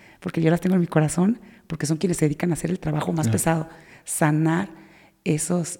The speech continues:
Speaker 1: esos sentimientos que duelen tanto, ¿no? Hablar de esos secretos que duelen y, y encauzar todo a un, algo positivo que premi-, permita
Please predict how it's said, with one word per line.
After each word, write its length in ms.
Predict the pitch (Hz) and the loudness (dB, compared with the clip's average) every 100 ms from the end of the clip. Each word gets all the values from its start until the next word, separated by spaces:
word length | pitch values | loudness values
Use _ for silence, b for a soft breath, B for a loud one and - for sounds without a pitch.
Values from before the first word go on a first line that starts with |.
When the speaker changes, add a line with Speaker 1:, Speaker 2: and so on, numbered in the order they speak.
| _ | _
Speaker 1:
esos 200 | - 180 | -6 -2
sentimientos 680 | 165 165 170 160 170 170 165 | -2 -2 0 2 2 0 -4
que 100 | - | -2
duelen 280 | 160 160 160 | 0 2 0
tanto, 360 | 151 147 143 151 | 0 -2 -2 -2
¿no? 180 | 165 185 B B - | 0 -2 B B -4
Hablar 480 | 151 156 170 190 | -2 0 0 -2
de 80 | - | -4
esos 200 | 160 151 | -6 -6
secretos 600 | - - 156 160 - 160 | -8 -4 -4 -2 -2 -4
que 120 | - 156 | -2 0
duelen 380 | 156 156 151 - B B B B _ | 0 0 -4 -8 B B B B _
y, 200 | 165 165 | -2 0
y 140 | 170 143 | 0 -2
encauzar 680 | 143 151 139 - 165 170 - | 2 0 0 -2 -2 -4 2
todo 380 | 170 170 160 B B B _ | 2 4 0 B B B _
a 160 | 160 151 | 0 2
un, 240 | 151 156 160 | 2 0 0
algo 300 | 156 156 180 | -2 0 0
positivo 640 | 165 151 165 175 170 247 - B B B | -2 -2 -2 0 2 0 -4 B B B
que 120 | 147 | -8
premi-, 360 | - 160 160 160 | -2 0 2 -2
permita 760 | - - 156 156 156 165 160 | -2 2 2 2 0 0 0